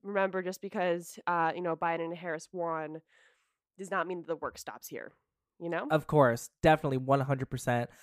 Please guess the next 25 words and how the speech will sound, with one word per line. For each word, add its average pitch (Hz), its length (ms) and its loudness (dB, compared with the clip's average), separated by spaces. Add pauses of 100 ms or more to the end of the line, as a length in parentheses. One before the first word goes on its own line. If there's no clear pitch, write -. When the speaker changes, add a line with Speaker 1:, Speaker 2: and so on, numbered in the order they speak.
(280)
Speaker 2:
I 180 120 10
wanted, 196 380 8
I 170 120 6
wanted 185 320 8
to - 80 -14
say 160 280 8
that, 143 220 4
like, 135 360 6 (640)
twi-, 208 280 6
like, 160 260 2
Twitter, 359 380 6
it 196 140 8
w-, 175 120 -8 (300)
obviously 196 540 8 (120)
blew, 156 220 4
blew 165 400 12
up, 135 260 12
but 139 300 6 (380)
I 226 100 10
also 277 240 12
saw 262 300 8
a - 20 8
lot 190 220 10
of 190 100 4
people 165 720 8